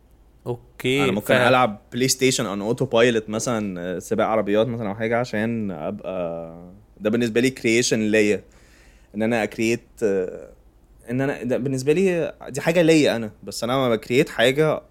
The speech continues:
Speaker 2: مش عم-، يعني عمري ما أكون عايز أعمل مثلًا فيديو أنزله على النت عشاني.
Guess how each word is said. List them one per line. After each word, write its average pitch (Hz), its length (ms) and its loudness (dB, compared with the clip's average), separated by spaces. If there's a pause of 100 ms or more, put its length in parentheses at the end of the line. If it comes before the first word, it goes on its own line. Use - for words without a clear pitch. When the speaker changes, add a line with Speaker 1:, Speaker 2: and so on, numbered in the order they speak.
(120)
Speaker 2:
مش 110 280 -10
عم-، 117 220 -8 (460)
يعني 101 140 -6
عمري 123 420 0
ما 107 100 -8
أكون 120 200 -6
عايز 120 180 -2
أعمل 123 120 -2
مثلًا 120 360 -4
فيديو 117 380 -2
أنزله 104 340 -2
على 113 100 0
النت 101 220 -4
عشاني. 107 800 0